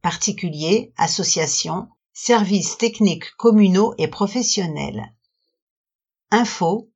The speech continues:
service gestion des déchets, zéro huit cent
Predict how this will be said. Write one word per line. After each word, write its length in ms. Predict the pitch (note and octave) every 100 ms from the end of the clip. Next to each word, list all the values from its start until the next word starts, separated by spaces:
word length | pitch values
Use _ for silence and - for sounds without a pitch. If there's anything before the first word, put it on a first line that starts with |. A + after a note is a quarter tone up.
| _
service 720 | - - B3 G#3+ G3+ G3 - -
gestion 460 | F3 B3 - G3+ F3
des 140 | G#3+
déchets, 600 | F#3 F3 - D#3+ F3+ - _ _ _ -
zéro 420 | E3 A#3+ A#3+ A3+
huit 200 | G#3 G#3
cent 460 | - G3 F3 -